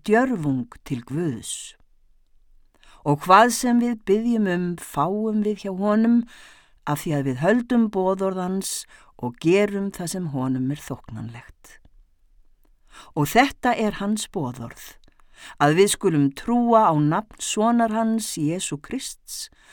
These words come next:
og elska hvert annað samkvæmt því sem hann hefur gefið okkur boðorð um. Sá sem heldur boðorð Guðs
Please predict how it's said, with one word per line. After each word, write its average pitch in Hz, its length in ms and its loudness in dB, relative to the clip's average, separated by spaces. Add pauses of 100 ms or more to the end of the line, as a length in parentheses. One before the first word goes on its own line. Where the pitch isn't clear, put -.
(240)
og 135 240 0
elska 233 560 0
hvert - 320 -8
annað 214 500 0 (300)
samkvæmt 175 680 0
því 220 200 0
sem 165 240 -2
hann 147 200 0
hefur 120 200 -10
gefið 196 400 -2
okkur - 240 -16
boðorð 127 640 -6
um. 127 160 -4 (1700)
Sá 214 320 6
sem 220 240 4
heldur 247 440 2
boðorð 240 560 0
Guðs 233 440 -2